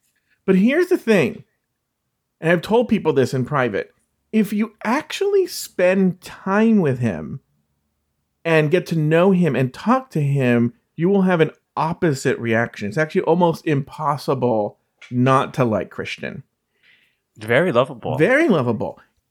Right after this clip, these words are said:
Speaker 1: So in a way, I get Mistress Isabel Brooks and why she, once she engaged with them, 'cause she did know them from TikTok and hated them. And then she got to know them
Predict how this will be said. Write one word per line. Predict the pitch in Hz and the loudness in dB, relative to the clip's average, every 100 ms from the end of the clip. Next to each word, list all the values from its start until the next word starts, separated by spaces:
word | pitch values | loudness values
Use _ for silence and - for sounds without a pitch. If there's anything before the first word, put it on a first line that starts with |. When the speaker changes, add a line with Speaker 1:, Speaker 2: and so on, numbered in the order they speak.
| _ _ _ | _ _ _
Speaker 1:
So | - - 254 226 | -12 -4 0 2
in | 226 | 2
a | 226 | 2
way, | 208 240 262 247 | 2 2 2 2
I | 233 214 | 2 0
get | 202 160 196 226 - | -2 0 0 0 0
Mistress | 165 196 - 190 | 0 0 -2 -4
Isabel | - 160 160 147 | -2 0 0 -2
Brooks | 147 147 151 - - | -2 0 0 -2 -10
and | - 135 127 | -6 -6 -4
why | 143 151 160 | -2 2 0
she, | 151 - 160 | -2 -4 -6
once | 135 131 160 165 | -2 0 0 -2
she | - 180 | -8 -2
engaged | 151 143 143 143 214 214 - | -2 -2 2 2 2 -2 -4
with | 156 | 0
them, | 127 | 0
'cause | 120 | 0
she | 123 175 | -2 -2
did | 135 220 | 0 2
know | 175 170 | 2 2
them | 165 | 0
from | 156 | -2
TikTok | 143 202 190 131 | -2 -4 -2 -2
and | 120 | -2
hated | 127 190 170 | -2 -2 -4
them. | 107 92 131 _ _ - | -6 -12 -16 _ _ -4
And | 147 | -2
then | 156 | 0
she | 160 | 0
got | 151 | 0
to | - 135 139 | 0 -2 -2
know | 170 226 | 0 0
them | 220 151 131 127 | 4 2 4 0